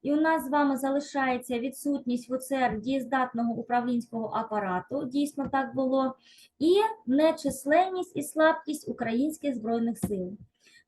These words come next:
Тобто питання, які ми розбираємо у темі двадцять один, це чотири універсали, це ключові питання. А далі іде низка подій, яка призвела до цих універсалів,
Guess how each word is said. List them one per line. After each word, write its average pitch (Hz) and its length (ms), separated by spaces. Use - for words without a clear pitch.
Тобто 247 520
питання, 302 760
які 277 400
ми 262 280
розбираємо 247 720
у 202 100
темі 254 300
двадцять 254 460
один, 311 420
це 247 440
чотири 320 560
універсали, 269 680
це 233 160
ключові 262 460
питання. 233 600
А 254 140
далі 339 320
іде 254 300
низка 285 380
подій, 277 460
яка 254 360
призвела 277 640
до 269 140
цих 311 340
універсалів, 294 840